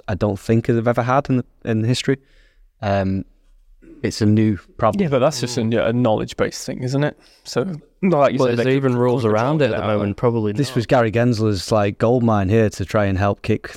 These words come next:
Speaker 1: kick this back more. That was, like, another
Speaker 3: Mm.
Speaker 1: reason why they could have said, "No, it doesn't work," because the address will be public and people can
Speaker 2: But do you
Speaker 1: sense
Speaker 2: think they're reviewing what's going
Speaker 1: dark.
Speaker 2: into that account at the moment? Or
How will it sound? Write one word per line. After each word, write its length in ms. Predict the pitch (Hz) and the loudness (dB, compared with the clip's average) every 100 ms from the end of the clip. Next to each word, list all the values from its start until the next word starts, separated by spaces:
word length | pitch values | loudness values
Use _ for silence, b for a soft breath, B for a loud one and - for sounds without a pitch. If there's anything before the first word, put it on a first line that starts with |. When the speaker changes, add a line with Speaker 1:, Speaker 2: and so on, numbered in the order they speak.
| - | -4
Speaker 1:
kick 180 | - 120 | -2 0
this 140 | 104 | -2
back 280 | - 120 - | 0 -2 0
more. 200 | 113 104 | 0 0
That 180 | 95 117 | 0 0
was, 100 | 113 | 2
like, 160 | 117 110 | -2 0
another 340 | 107 113 113 | 0 2 2
Speaker 3:
Mm. 60 | 101 | 2
Speaker 1:
reason 320 | 110 110 104 | 2 2 0
why 200 | 98 98 | 2 2
they 80 | 98 | 0
could 140 | - | -2
have 100 | 101 - | -4 -2
said, 240 | 95 95 | -2 0
"No, 160 | 104 98 | 0 0
it 180 | - | -2
doesn't 260 | - 98 92 | -4 -2 0
work," 220 | 98 92 | 0 -2
because 160 | - 92 | -4 -2
the 100 | 98 | 0
address 300 | 90 98 - | 2 0 -2
will 60 | |
be 60 | 98 | -6
public 400 | - 95 98 - | -4 -2 -2 -2
and 260 | 95 90 - | -4 -4 -4
people 220 | 101 98 | -6 -4
can 120 | 101 | -6
Speaker 2:
But 200 | 90 104 | -2 0
do 60 | 123 | 0
you 60 | |
Speaker 1:
sense 60 | 123 | 0
Speaker 2:
think 140 | 117 | 0
they're 140 | 117 117 | 2 2
reviewing 420 | 113 123 113 110 | 2 2 0 2
what's 200 | 113 - | 0 -2
going 260 | - 101 101 | -4 -2 0
Speaker 1:
dark. 80 | 127 | 0
Speaker 2:
into 160 | 123 | 0
that 160 | 117 - | -2 -4
account 280 | - 117 131 | -4 -4 -4
at 40 | |
the 60 | 123 | -4
moment? 460 | 117 113 - - - | -6 -6 -10 -14 -16
Or 260 | 127 120 | -14 -14